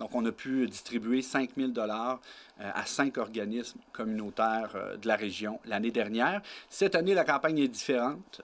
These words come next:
Euh, donc, euh, on n'a pas cette, euh, cette bonification-là. Euh, donc, c'est pas une levée de, de fonds pour un organisme,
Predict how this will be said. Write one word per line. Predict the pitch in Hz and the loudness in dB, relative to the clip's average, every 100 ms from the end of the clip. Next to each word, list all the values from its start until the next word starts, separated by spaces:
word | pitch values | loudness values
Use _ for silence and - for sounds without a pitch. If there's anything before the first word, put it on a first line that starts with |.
| - | -10
Euh, | 104 101 | -6 -4
donc, | 104 104 - | -6 -10 -6
euh, | 110 104 92 | -4 -2 -2
on | 107 | -4
n'a | 107 | -4
pas | - 127 | -2 -2
cette, | 123 120 110 113 | 0 -4 -2 2
euh, | 110 101 - - | 2 2 -6 -2
cette | 120 113 | 0 4
bonification-là. | 135 135 127 - 147 123 - 113 107 107 123 127 - | 4 6 4 2 4 4 2 -2 -2 2 2 2 -4
Euh, | 98 92 - | -12 -12 -12
donc, | 104 - 113 104 | -12 -10 -8 -8
c'est | - | -2
pas | 147 | 4
une | 123 | 6
levée | 123 120 131 | 6 6 2
de, | 127 110 | 2 0
de | 101 104 | 0 -4
fonds | - 131 127 - _ _ - | -2 -2 -2 -8 _ _ -4
pour | 151 135 | 0 2
un | 123 | 4
organisme, | 110 110 101 104 151 - | 2 2 0 0 -2 -4